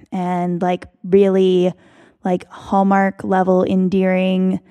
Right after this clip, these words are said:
stuff in it, and it has some truly horrifying things in it. Uh, it starts with the visit of the Magi, the three wise men. Um,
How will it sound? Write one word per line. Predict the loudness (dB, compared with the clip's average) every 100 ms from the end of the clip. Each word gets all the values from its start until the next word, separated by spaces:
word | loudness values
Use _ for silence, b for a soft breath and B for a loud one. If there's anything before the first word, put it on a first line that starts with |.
| b b b
stuff | -14 0 0 2
in | 2 2
it, | 2 2
and | 2 2
it | 0 0
has | 0 0 -2 -6
some | -2 -2
truly | 2 2 4 2
horrifying | 2 2 2 0 -2 -4
things | -4 -4 -4 -6
in | -8
it. | -10 -12 b b b b _ -2
Uh, | 0 0 -4
it | -4
starts | 2 4 2 -2
with | 0 2 0 -4 -10
the | -6 0 2 2 0 -2
visit | 0 0 2 0 0 -2
of | -4 -2
the | -2
Magi, | -2 -2 0 -2 0 -2 -4 -12
the | -14 -12
three | -2 2 2
wise | 4 4 4 2 2
men. | 2 4 4 2 b b b b b _
Um, | -10 -10 -8